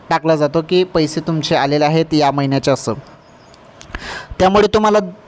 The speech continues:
कुठे जाण्याची गरज नाही, तुम्ही स्वतः तुमच्या मोबाईलवरती चेक करू शकता की पैसे आले की नाही. तर, अ, तुमच्या मोबाईलच्या मेसेजकडे लक्ष द्या.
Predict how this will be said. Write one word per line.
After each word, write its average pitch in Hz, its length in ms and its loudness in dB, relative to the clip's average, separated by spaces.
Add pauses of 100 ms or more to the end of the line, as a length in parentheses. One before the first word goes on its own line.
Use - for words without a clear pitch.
कुठे 196 260 2
जाण्याची 190 380 2
गरज 180 280 2
नाही, 190 200 0
तुम्ही 190 180 0
स्वतः - 360 0
तुमच्या 190 340 -4
मोबाईलवरती 165 640 0
चेक 185 320 -2
करू 180 120 4
शकता 165 260 0
की 175 100 0
पैसे 160 380 0
आले 139 220 2
की 139 120 -2
नाही. 120 180 -2 (640)
तर, 175 300 6
अ, 185 40 6 (880)
तुमच्या 180 280 2
मोबाईलच्या 190 460 2
मेसेजकडे 185 760 2
लक्ष 185 280 2
द्या. 185 200 4